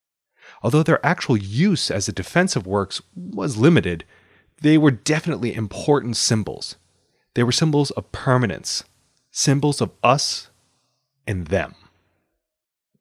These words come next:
Now bear in mind that this is happening just at the end of the great period of migrations, which has been going on for a few hundred years.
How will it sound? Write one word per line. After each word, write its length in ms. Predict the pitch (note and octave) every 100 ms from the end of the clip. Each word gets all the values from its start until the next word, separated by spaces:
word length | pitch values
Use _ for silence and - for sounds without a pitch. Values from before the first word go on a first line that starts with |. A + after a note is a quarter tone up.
| _ _ _ _ _ _ _ -
Now 60 | G#2+
bear 280 | - A#3 A3
in 80 |
mind 340 | C3+ C#3 A#2+ F#2+ - D3
that 60 |
this 140 | G3+ A3+
is 120 | E3+
happening 480 | E3+ F#3 C#3+ A#2+ - _ _ B2
just 320 | F3+ F#3+ -
at 100 | D3+
the 140 | - _
end 400 | C#3+ C#3+ E2+ D#2+ - -
of 100 | A2+
the 100 | G2+
great 540 | - C3 D#3 G#2+ C3+
period 280 | B2+ C#3 A#2+
of 80 | A2
migrations, 800 | G#2+ G2 G2 A2+ B2 F2+ E2 -
which 140 | -
has 120 | C3+
been 180 | C#3+ C3
going 220 | C3 C#3+
on 160 | C3 C3
for 140 | -
a 60 | G2+
few 360 | - - C#3
hundred 360 | C3+ G2 F#2+ G2
years. 320 | E3 - -